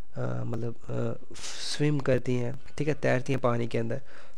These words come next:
उनसे फिर amphibians develop हुए जिनके अंदर लिम्स बनना शुरू हुए, जिनकी, अ, अगर आप देखें ना जो for example frog है, फ्रॉग, अ, क्या अगर शुरू में हम tadpool या larval stage देखें वो बिल्कुल fish like होती है, ठीक है, जिस तरह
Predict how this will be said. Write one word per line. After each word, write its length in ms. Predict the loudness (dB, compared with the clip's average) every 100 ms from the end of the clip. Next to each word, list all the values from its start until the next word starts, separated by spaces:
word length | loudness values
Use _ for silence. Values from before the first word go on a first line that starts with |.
| 0
उनसे 340 | 0 2 0 0
फिर 200 | 2 2
amphibians 480 | 2 2 2 2
develop 300 | 4 4 4
हुए 120 | 2 2
जिनके 280 | 2 2
अंदर 120 | 2 2
लिम्स 420 | 4 2 2 2
बनना 240 | 2 2
शुरू 220 | 2 2
हुए, 120 | 2 2
जिनकी, 380 | 0 0 -2
अ, 720 | -2 -2 -2 -2 -2 0 0 0
अगर 200 | 2 4
आप 100 | 4
देखें 260 | 4 4
ना 140 | 4 4
जो 380 | 2 2 4 4 2
for 120 | 2
example 300 | 2 0 0
frog 500 | 0 2 4 4 2
है, 100 | 0
फ्रॉग, 420 | 2 2 4 2 0 -2
अ, 20 | -2 -2 -2 -2 -2 -2 -2 -2 -2 -2 -2 -2 -2 0 0
क्या 260 | 0 0 0
अगर 320 | 0 0 0
शुरू 240 | 2 2
में 100 | 2
हम 120 | 0
tadpool 500 | 2 4 4 2 2
या 60 | 4
larval 300 | 4 4 2
stage 280 | 2 0 2
देखें 240 | 2 2
वो 60 | 2
बिल्कुल 260 | 0 0
fish 340 | 0 0 2 2
like 220 | 2 2
होती 260 | 0 0 0
है, 60 |
ठीक 100 | 0
है, 60 | -2
जिस 140 | -2
तरह 140 | -2